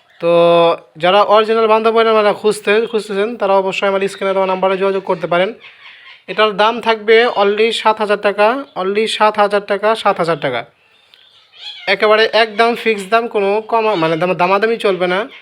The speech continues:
যদি কারো পছন্দ হয়, সেক্ষেত্রে যোগাযোগ করবেন, আর যদি পছন্দ না হয়, যদি ভালো না লাগে, তাহলে অবশ্যই ভিডিওটি ইগনোর করে চলে যাবেন, সমস্যা নেই। কিন্তু বলবো ভাই, অবশ্যই পাখি যাচাই বাছাই করে, অরিজিনাল চিনে অবশ্যই পাখি কিনুন, প্রতারিত হয়েন না,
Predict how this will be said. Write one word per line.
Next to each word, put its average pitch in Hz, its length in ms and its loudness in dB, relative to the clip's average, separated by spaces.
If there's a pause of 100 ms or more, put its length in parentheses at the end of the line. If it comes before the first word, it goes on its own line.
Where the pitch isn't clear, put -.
(600)
যদি 196 220 0
কারো 233 240 2
পছন্দ 240 380 0
হয়, 254 140 2
সেক্ষেত্রে 226 440 -2
যোগাযোগ 214 320 2
করবেন, 143 340 -2
আর 170 180 0
যদি 185 220 -6
পছন্দ 202 320 -2
না 190 240 0
হয়, 202 180 0
যদি 196 160 -2
ভালো 170 200 2
না 185 120 0
লাগে, 180 360 -2 (640)
তাহলে 208 160 2
অবশ্যই 240 540 0
ভিডিওটি 214 260 0
ইগনোর 202 280 -4
করে 202 120 -2
চলে 208 240 0
যাবেন, 170 240 0
সমস্যা 160 420 -4
নেই। 123 180 -8 (640)
কিন্তু 160 140 -10
বলবো 202 300 2
ভাই, 220 340 2
অবশ্যই 196 400 -2
পাখি 202 280 -2
যাচাই 190 360 0
বাছাই 196 320 -2
করে, 196 400 -2 (420)
অরিজিনাল 190 560 0
চিনে 214 380 -2
অবশ্যই 196 420 -2
পাখি 180 260 -4
কিনুন, 196 400 -4 (580)
প্রতারিত 214 360 -2
হয়েন 139 260 -2
না, 120 140 -10